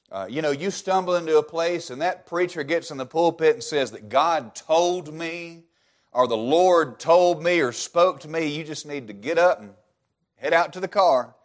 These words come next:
because the Scriptures are no longer his authority. And so he's the authority.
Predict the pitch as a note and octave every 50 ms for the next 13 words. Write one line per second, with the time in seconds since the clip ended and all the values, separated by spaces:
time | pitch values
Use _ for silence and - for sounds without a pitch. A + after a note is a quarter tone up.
0 | _ _ _ _ _ _ _ _ _ _ _ - A#2 - - - D#3+ D3+ C#3+ C3
1 | A#2+ G#2+ A2+ A#2+ A2+ - - D#3+ F3+ G3+ - - - - C#3 B2 A2 B2 B2 C3
2 | C#3 C3+ C#3 C#3 C3 A#2 A2 G#2+ C3 C#3 G#2 G#2+ F#2+ - - C3+ C#3 B2 G2 E2
3 | D#2 - _ _ _ _ _ _ _ _ _ _ _ _ _ _ _ _ _ _
4 | _ - C3+ C#3 C#3 C#3 - - D#3+ D3 C#3 C3+ B2 A#2 - - A#2+ C3+ E3 G3+
5 | A3+ A3 F3 C3 A#2+ A2+ G2+ F#2+ G2 - G#2+ F#2 E2 C#2+ -